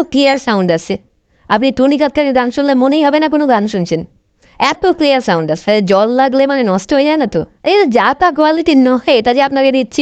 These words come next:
মানে ওয়াটারপ্রুফ, মানে নদী, সমুদ্র, সুইমিং পুল, যেখানেই যাবেন নষ্ট হবে না জল, এক ফোঁটা জল নষ্ট হবে না। আরেকটা বলে দিচ্ছি, তরুর কানে পড়ে আপনি সুইমিং পুলের নিচে ডুবে গেলে বাইরের কোনো আওয়াজই পাবেন না,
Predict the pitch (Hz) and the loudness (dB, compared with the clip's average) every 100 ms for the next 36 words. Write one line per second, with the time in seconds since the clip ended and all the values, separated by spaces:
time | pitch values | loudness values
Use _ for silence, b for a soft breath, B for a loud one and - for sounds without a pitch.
0 | 285 320 247 208 202 302 311 302 202 185 | -2 0 2 0 0 -2 0 0 -2 0
1 | 247 254 262 294 285 285 - 214 277 277 | 0 2 2 2 0 0 0 0 0 0
2 | 311 277 208 226 247 254 240 175 - _ | -2 0 0 0 -2 0 0 0 -6 _
3 | _ _ - 226 220 269 302 302 294 294 | _ _ -4 -2 0 0 0 0 0 2
4 | 247 233 208 170 151 117 80 - - 180 | 0 0 0 0 0 -6 -10 -10 -2 -2
5 | 151 - _ _ _ 214 311 370 - 330 | -2 -10 _ _ _ -2 0 -2 -2 0
6 | 370 311 269 247 - 185 156 107 - 208 | 2 2 2 0 0 -2 -2 -6 -6 -2
7 | 254 269 262 262 190 180 185 208 240 277 | -2 0 0 2 0 -2 -2 0 0 0
8 | 240 208 226 247 262 247 233 240 208 220 | 0 0 -2 0 2 2 0 -2 0 0
9 | 233 269 247 208 220 196 175 156 147 - | 0 0 0 0 0 0 0 -2 -4 -8
10 | _ _ b b b 185 220 262 311 302 | _ _ b b b 0 2 2 0 0
11 | 240 247 202 208 226 226 170 151 143 | 0 2 2 2 0 0 0 -2 -6